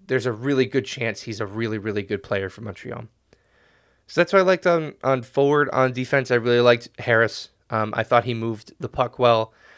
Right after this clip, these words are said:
I thought he jumped up in the rush a few times, um, to try to help create some offense. He's not afraid to do so, which is,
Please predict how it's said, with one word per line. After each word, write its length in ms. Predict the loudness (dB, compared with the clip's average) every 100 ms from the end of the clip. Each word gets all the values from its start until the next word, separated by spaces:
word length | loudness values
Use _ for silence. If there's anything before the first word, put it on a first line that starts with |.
| -20 _
I 40 | -2
thought 180 | 2 2
he 80 |
jumped 280 | 2 -2 0
up 140 | -4 -4
in 60 |
the 100 | 0
rush 240 | 2 2 0
a 40 |
few 220 | -10 -10
times, 460 | -2 0 0 -6 -18 _ _ -6
um, 280 | -2 -2 -4
to 140 | -12
try 220 | -4 0 0
to 60 |
help 200 | 0 -4
create 380 | -4 -4 -4 -4
some 140 | -4
offense. 500 | -2 -2 0 -2 -2
He's 220 | -12 -8 -2
not 180 | 0
afraid 420 | 0 0 -2 -2 -4
to 60 |
do 200 | -6 -8
so, 300 | -4 0 2
which 200 | 0 -4
is, 200 | -6 -8